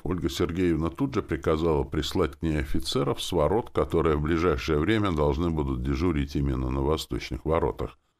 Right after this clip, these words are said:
Она проинструктировала их, чтобы те внимательно следили за тем, когда вернется Семен. По возможности им будет необходимо опрашивать охотников,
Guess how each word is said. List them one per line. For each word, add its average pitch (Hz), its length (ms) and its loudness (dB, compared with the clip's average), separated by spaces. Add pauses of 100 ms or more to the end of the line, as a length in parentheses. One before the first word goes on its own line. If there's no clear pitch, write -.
(180)
Она 120 280 4
проинструктировала 156 1000 2
их, 151 200 2
чтобы 113 280 2
те 110 200 2
внимательно 101 760 2
следили 90 540 0
за 78 220 2
тем, 131 280 -2
когда 87 360 2
вернется 92 640 0
Семен. 69 640 -2 (420)
По 71 100 0
возможности 92 680 0
им 95 120 0
будет 87 340 -2
необходимо 87 680 0
опрашивать 73 640 -2
охотников, - 680 -6